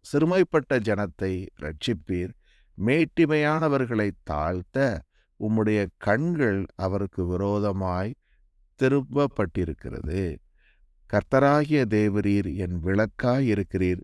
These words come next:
கர்த்தர் என் இருளை வெளிச்சமாக்குகிறவர்" என்று சொல்லி இதுல பாடி முடிக்கிறார். அப்போ, நான் கற்றுக்கொண்ட காரியங்களை கீழே வரிசையா சொல்லியிருக்கிறேன்.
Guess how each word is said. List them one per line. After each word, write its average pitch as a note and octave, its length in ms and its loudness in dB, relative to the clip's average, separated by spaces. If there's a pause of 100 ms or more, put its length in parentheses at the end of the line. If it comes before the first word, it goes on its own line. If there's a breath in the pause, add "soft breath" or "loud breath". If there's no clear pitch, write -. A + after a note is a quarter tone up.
கர்த்தர் G2+ 420 0
என் F2+ 200 2
இருளை F#2+ 520 2 (500 soft breath)
வெளிச்சமாக்குகிறவர்" E2+ 1400 -2 (400)
என்று F2 220 -8
சொல்லி G#2+ 340 -6
இதுல D#2+ 200 -4
பாடி D2+ 280 -4
முடிக்கிறார். C#2+ 480 -10 (640 soft breath)
அப்போ, D#3 380 -2 (1200)
நான் C3 220 0
கற்றுக்கொண்ட A#2 360 2
காரியங்களை G2 560 0
கீழே G2 280 -2
வரிசையா F2 640 -4
சொல்லியிருக்கிறேன். F#2+ 600 -4